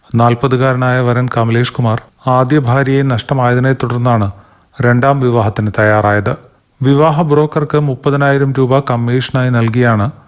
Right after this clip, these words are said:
സീതാപൂരിലെ ഗോവിന്ദ്പൂർ ഗ്രാമത്തിലെ കർഷകനായ കമലേഷ് കുമാർ യുവതിയുമായുള്ള വിവാഹം ഉറപ്പിച്ചത്.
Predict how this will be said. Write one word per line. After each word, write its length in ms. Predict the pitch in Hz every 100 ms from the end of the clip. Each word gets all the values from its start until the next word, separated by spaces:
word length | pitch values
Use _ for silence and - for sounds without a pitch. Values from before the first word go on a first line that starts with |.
| _ -
സീതാപൂരിലെ 840 | - 131 135 147 151 143 139 139
ഗോവിന്ദ്പൂർ 600 | 123 123 123 139 135 135 127
ഗ്രാമത്തിലെ 560 | 123 123 120 123 120 123
കർഷകനായ 640 | 113 - 120 120 110 110 156 - _ -
കമലേഷ് 380 | 123 120 123 -
കുമാർ 300 | 127 107 98 - - _ 127
യുവതിയുമായുള്ള 720 | 123 131 143 147 131 123 120 110
വിവാഹം 520 | 117 117 117 104 123 113
ഉറപ്പിച്ചത്. 500 | 110 - - 107